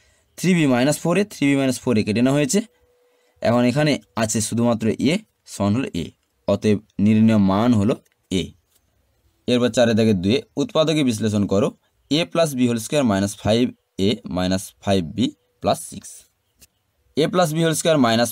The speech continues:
five a minus five b plus ছয়। ধরি a plus b সমান হলো এক্স। এখন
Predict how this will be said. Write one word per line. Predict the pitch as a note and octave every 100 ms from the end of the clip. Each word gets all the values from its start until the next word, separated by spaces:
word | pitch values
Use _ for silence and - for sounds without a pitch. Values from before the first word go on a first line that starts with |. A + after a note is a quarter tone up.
| -
five | A#2 B2
a | C#3 A2+
minus | A2 G#2+ - - -
five | G2+ F#2 D#2+
b | A2+ - _ _ _ -
plus | F#2 F2+ - - _ _ -
ছয়। | - A3 D#4+ _ _ _ _ G2+
ধরি | D3 D#3 G3 - - D3
a | D#3
plus | F3 D3 B2
b | A#2 B2 _ _ -
সমান | - A2 C3
হলো | A2 A#1+
এক্স। | - - _ _ _ _ _ _ _ C#3
এখন | C#3